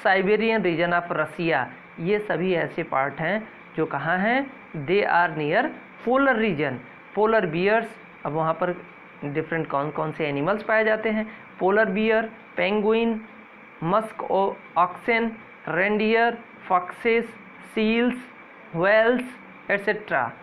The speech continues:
live in polar region। Let us see how these animals are adapted in polar region by considering the example of polar bear and penguin। आइए अब हम पोलर बियर और पेंगुइन के आ-, आ-, पेंगुइन के आधार पर हम समझते हैं कि वो किस तरीके से खुद को एडेप्टेड करते हैं।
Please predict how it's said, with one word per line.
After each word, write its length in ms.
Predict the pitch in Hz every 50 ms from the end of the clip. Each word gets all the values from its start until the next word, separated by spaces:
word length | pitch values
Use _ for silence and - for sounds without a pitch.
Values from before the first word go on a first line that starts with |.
| - - - -
live 260 | 196 226 254 262 226 214 214
in 80 | 214 208 - -
polar 240 | 170 170 170 185 180
region। 360 | 160 151 139 131 135 131 127 123 - - - - - - - -
Let 140 | 208 233 233
us 100 | 262 254
see 320 | 254 - 214 208 214 226 220 - - - - - - - 214
how 220 | 214 220 226 226
these 260 | 175 165 196 208 185 185 180 175
animals 360 | 175 175 180 180 190 190 190
are 360 | 190 - - - 147 147 151 151 147
adapted 520 | 147 165 180 180 - - 214 208 190 - -
in 200 | 160 165 165 160 - - - - - - - 190
polar 240 | 196 202 214 214 190
region 340 | 180 165 156 175 185 190 156
by 180 | 151 147 160 160 -
considering 520 | 170 156 143 - 156 143 139 156 160 156 151
the 100 | 180 - -
example 520 | 165 151 139 151 135 127 123 127 131 139
of 140 | 160 208 254 247 - - - - - - - -
polar 300 | 208 214 220 220 202 175 143
bear 180 | 156 160 165 170 190
and 200 | 220 240 240 -
penguin। 420 | 175 147 131 131 127 127 123 117 120 - - - - - -
आइए 200 | - 175 208 233
अब 140 | 233 220 190
हम 340 | 170 185 220 262 254 - - - - - - -
पोलर 220 | - 175 180 196 202
बियर 280 | 175 160 202 208 214
और 80 | 226 226
पेंगुइन 500 | 220 214 180 165 160 165 160 185 202 202
के 120 | 196 196
आ-, 140 | 180 165 160
आ-, 340 | 160 - 156 143 147 156 156
पेंगुइन 680 | - - 202 - - 165 165 165 160 180 202 214 220 214
के 120 | 220 202
आधार 360 | - 165 156 135 151 160 180
पर 160 | 180 - 180
हम 80 | 180 170
समझते 400 | 165 - 165 156 147 143 - 208
हैं 100 | 226 233
कि 80 | 247 247
वो 120 | 220 226
किस 280 | 220 220 214 202 208 -
तरीके 280 | 190 160 160 - 180
से 120 | 180 180 202
खुद 200 | - - 165 160
को 120 | - 196
एडेप्टेड 440 | 196 175 147 135 131 - 147 139 -
करते 280 | - - 123 - - 123
हैं। 200 | 120 117 113